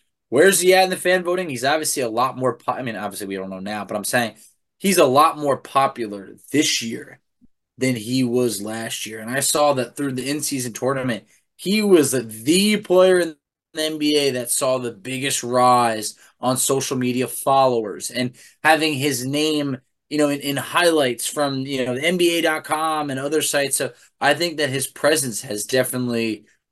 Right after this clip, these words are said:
grown a lot, but he's not a shoo-in to be a starter by any means. I think the one thing that he is a, a lock is to be the, the only Pacer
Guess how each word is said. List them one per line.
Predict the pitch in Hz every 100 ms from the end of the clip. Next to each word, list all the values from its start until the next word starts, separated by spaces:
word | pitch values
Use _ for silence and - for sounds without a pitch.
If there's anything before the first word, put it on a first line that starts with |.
| 120
grown | 120 123 127 147
a | 170
lot, | 170 170 175 -
but | 123 120 123
he's | 117
not | 131 143 143
a | 120
shoo-in | - - 180 160 127 110 104 _ _ -
to | 127
be | 110 135
a | 143
starter | - 147 143 147 151
by | - 104
any | 113 147 175
means. | 151 139 139 135 - - - _ _ -
I | 123
think | 135 127
the |
one | 120 139 135
thing | 139
that | 127 120
he | 131
is | 117
a, | 120
a |
lock | 117 113 117 131 139 -
is | 147 131 -
to | 123
be | 127 120 117
the, | 117
the | 98 117
only | 135 143 135 123
Pacer | 135 127 120 127 110